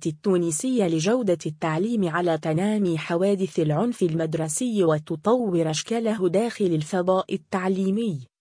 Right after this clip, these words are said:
وقال إن العنف في الوسط المدرسي أصبح ظاهرة مقلقة وتهدد السير العادي لعملية التعلم والتعليم، وتهدد أيضًا مكانة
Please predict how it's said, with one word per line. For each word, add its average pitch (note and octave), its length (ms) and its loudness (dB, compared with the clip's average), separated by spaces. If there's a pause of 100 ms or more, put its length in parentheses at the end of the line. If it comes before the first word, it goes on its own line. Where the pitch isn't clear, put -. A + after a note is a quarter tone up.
وقال C#4+ 440 4
إن G#3 320 2
العنف G#3 500 2
في F#3+ 200 2
الوسط G3+ 520 0
المدرسي E3+ 760 0
أصبح G#3 500 0
ظاهرة F#3 640 0
مقلقة G#3 800 0
وتهدد F3 720 0
السير A3 480 2
العادي E3+ 680 2
لعملية D#3+ 800 2
التعلم F#3+ 760 0
والتعليم، E3+ 760 0
وتهدد F#3 680 0
أيضًا G#3 400 2
مكانة E3+ 540 0